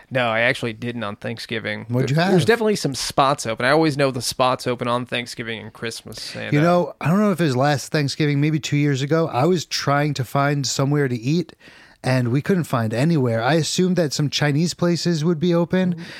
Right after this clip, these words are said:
Speaker 2: 'cause I remember in New York growing up, on the holidays, on Christmas Day, on Thanksgiving Day,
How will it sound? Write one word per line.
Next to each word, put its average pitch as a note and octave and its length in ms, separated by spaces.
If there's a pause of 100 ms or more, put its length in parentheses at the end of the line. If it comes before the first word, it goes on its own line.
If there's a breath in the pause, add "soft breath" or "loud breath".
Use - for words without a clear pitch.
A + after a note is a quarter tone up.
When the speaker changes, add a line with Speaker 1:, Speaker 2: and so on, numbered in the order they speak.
(140 loud breath)
Speaker 2:
'cause D#3+ 160
I F3 80
remember F3+ 640 (640 soft breath)
in D#3 200
New D#3 60
York E3 360
growing D#3+ 340
up, G3 300
on C#3+ 220
the B2+ 80
holidays, D#3 480
on A2+ 160
Christmas D3+ 440
Day, E3 400
on C3 220
Thanksgiving D3 540
Day, D#3+ 260